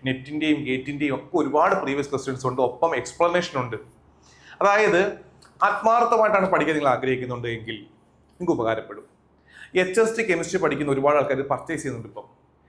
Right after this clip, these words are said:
എനിക്ക് തോന്നുന്നു ഇപ്പൊ കോഴ്സിൽ ഒരുപാട് അധികം കുട്ടികൾ ജോയിൻ ചെയ്യുന്നുമുണ്ട്. അതിന് കാരണം അവർക്കറിയാം ഓരോ മൊഡ്യൂൾ പഠിക്കുമ്പോഴും വെറുതെ പഠിച്ചിട്ട് പോയിട്ട് ഒരു കാര്യമില്ല. കേരള പി എസ് സിയുടെ ചോദ്യം പാറ്റേൺ അറിയണം, അവർ എങ്ങനെയാണ് മുൻവർഷം ചോദിച്ചെന്ന് അറിയണം,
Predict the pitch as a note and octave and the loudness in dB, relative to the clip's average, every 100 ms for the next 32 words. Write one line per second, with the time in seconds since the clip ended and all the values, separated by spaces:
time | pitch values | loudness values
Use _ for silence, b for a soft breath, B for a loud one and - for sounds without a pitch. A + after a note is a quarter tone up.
0 | b b - F3+ F#3+ F#3+ G#3 F#3+ G#3 G#3 | b b -4 2 4 4 2 4 4 4
1 | - E3+ F3 E3 D#3 G3 E3 D3+ C3+ D3 | 4 4 6 4 4 2 2 -4 0 2
2 | F3 D#3+ C3+ C#3 A2+ A#2+ C3+ - D3 F3+ | 2 0 0 0 -2 -4 -4 0 2 4
3 | G3+ C#3 C3+ - b b b - G#3 C4 | 2 -2 -6 -12 b b b -2 2 2
4 | B3+ G3 D3 C#3+ A#2 - - F3+ G3+ A3 | 4 4 4 2 -2 -6 -2 2 4 4
5 | A#3+ A#3 F#3+ F3 F#3+ F#3+ F3+ C#3 C#3 F3 | 2 2 0 0 0 0 0 -4 -6 -8
6 | D3 B2+ B2 B2+ - C3 D3+ F3 G#3 G#3+ | -2 -2 -2 -6 -10 -2 0 2 2 0
7 | C#3+ C3+ D3+ C#3+ C#3 C3+ D#3 F#3+ A#2+ A#2 | -2 -4 -10 -8 -6 -4 -6 -4 -4 -4
8 | A2+ G#2+ G#2+ - _ b b b b b | -8 -10 -10 -14 _ b b b b b
9 | - G#3+ A#3 B3+ C4+ A#3+ G3+ G3 G3+ G3 | -2 2 4 4 2 2 0 2 0 0
10 | F#3 F3+ F#3 G3+ F#3+ D3+ D#3 E3 C3 C3 | 2 2 2 -4 2 2 2 0 -2 -2
11 | A#2+ A2 - _ _ G3+ A3+ A3 F#3+ B3 | -4 -8 -14 _ _ 0 4 2 2 0
12 | A#3 F#3+ F#3 E3+ F3 F#3 F#3 C#3+ E3+ E3+ | 2 0 0 -6 -6 -6 -6 -6 -6 -6
13 | D#3 B2 A#2+ | -4 -4 -4